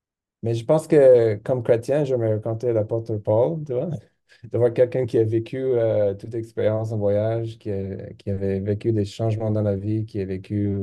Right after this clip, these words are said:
beaucoup de choses, je pense que ça va être, euh, certainement, euh, pour moi, dans ma foi chrétienne, intéressant de rencontrer quelqu'un avec une perspective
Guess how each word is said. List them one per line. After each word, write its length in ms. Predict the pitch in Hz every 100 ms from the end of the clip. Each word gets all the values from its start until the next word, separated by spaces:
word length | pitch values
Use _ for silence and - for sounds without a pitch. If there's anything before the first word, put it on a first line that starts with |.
| 98
beaucoup 300 | 98 101 117
de 60 | 113
choses, 440 | 107 127 - _ _ _ _ _ _
je 80 | _
pense 220 | 107 107
que 100 | -
ça 180 | 107 101
va 100 | 101
être, 180 | 92 -
euh, 120 | 101
certainement, 720 | 104 104 107 104 101 98 110 - -
euh, 120 | 90 95
pour 120 | - 104
moi, 180 | 101 101
dans 100 | 101
ma 160 | 92
foi 240 | - - 98
chrétienne, 440 | 98 101 107 113
intéressant 460 | 98 98 95 101 98
de 80 |
rencontrer 400 | 95 95 92 95 87
quelqu'un 420 | 95 98 107 107 - _ _ _ -
avec 220 | 95 98
une 140 | 95
perspective 880 | 92 101 - 92 101 101 98 101 98